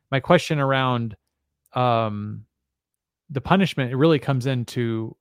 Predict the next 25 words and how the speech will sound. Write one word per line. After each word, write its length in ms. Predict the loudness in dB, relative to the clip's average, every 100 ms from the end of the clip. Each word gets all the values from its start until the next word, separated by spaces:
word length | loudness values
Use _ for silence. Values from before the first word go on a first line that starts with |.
| -6
a 100 | -2
question 380 | -2 -2 -4
that 100 | -6 -6
the 60 |
pod 220 | -4 -4
had 100 | -2
asked 300 | -2 -4 -6
about, 440 | -10 -2 2 2 -2 _ _ _ _
uh, 120 | -8 -4
Prince 560 | 2 2 2 -6 -16 -4
and 140 | -4
saying, 340 | -2 0 0 0
like, 220 | -2 -4 _ _ 6
"Doesn't 420 | 6 8 2 2
Prince 360 | 2 2 0
go 200 | -2 4 4
after 380 | 4 2 -2
all 220 | 2 2 2
of 120 | -2
these 420 | -4 -6 -8 -14 _ _ _
females 680 | 2 4 6 4 2 -4 -20 _ _
at 180 | 0 0
the 80 | -2
facility?" 680 | -2 -2 2 2 2 0 -2 _ _ _ _
And 240 | 4 6